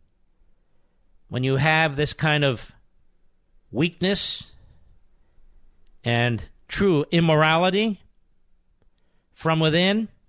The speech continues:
a nation destroys itself from within. And then our enemies, they leap.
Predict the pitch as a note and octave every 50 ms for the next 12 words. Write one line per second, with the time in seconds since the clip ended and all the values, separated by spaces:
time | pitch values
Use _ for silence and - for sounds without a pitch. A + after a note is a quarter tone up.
0 | _ _ _ _ _ _ _ _ _ _ _ _ _ _ _ _ _ _ _ _
1 | _ _ _ _ _ _ _ _ - _ - A#2+ C#3 D#3 F3 F3+ - - F3 D#3
2 | D#3 D3+ - - G3 G3+ G#3 F#3 C3+ C3 - - - D3 C3+ B2+ - - B2+ B2
3 | B2 A#2+ A2 A2 G#2 G#2 G#2+ B2 C3+ D3 D#3+ D#3+ D#3+ E3+ F3+ F#3 F#3+ G#3 G#3+ A3
4 | G3 - - - - - _ _ _ _ _ _ _ _ _ - - _ _ _
5 | _ _ _ _ - _ _ _ _ - - - _ - A#2+ C#3 C#3+ E3+ G3 F#3
6 | C#3+ - -